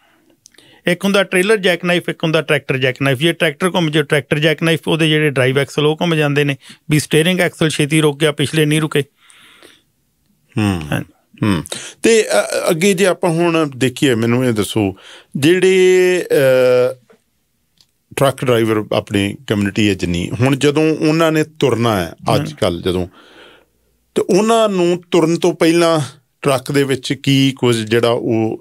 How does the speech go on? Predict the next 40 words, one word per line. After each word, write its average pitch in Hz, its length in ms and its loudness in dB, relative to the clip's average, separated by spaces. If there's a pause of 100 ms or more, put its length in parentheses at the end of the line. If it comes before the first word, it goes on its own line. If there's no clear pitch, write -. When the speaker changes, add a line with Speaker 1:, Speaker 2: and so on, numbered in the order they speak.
(140)
Speaker 2:
ਜ਼ਰੂਰੀ 101 340 0
ਦੇਖ 95 260 -4
ਲੈਣਾ 90 160 -2
ਚਾਹੀਦਾ? 90 300 -4 (1600)
Speaker 1:
Almost 247 200 2
same 196 320 -2
ਹੀ 196 80 0
ਹੈ 185 120 0
ਜੋ 170 160 0
ਆਪਾਂ 160 240 -2
ਨੂੰ 165 100 -2
ਕਾਰਾਂ 143 260 0
'ਚ 131 180 -10
ਚਾਹੀਦਾ 151 240 0
ਹੈ। 151 80 -2 (580)
ਉਹਨਾਂ 180 240 4
ਨੂੰ 180 240 0 (340)
ਜਿਹੜੀਆਂ 151 320 0
ਉਹਨਾਂ 160 160 2
ਦੀਆਂ 160 160 2
ਬੈਟਰੀਜ਼, 139 640 -2
ਲਾਈਟਸ 139 500 -2
ਆ 147 60 2
ਨਾ, 170 180 -2
ਵੀ 147 100 -2
ਉਹ 147 120 2
ਪ੍ਰੋਪਰ 147 480 -2
ਕੰਮ 143 280 -2
ਕਰਦੀਆਂ 135 380 -2
ਹੋਣ, 147 180 0 (1040)
ਠੀਕ 147 180 0
ਹੈ। 170 120 2
ਇੱਕ - 180 -10 (160)
ਉਹਦਾ 160 220 2
ਜਿਹੜਾ 151 460 0 (320)
ਫਲੂਇਡਸ 143 420 0
ਵਗੈਰਾ 156 260 2
ਚੈੱਕ 147 240 -4
ਕਰਕੇ 160 260 -4
ਚੱਲਣ। 147 320 -4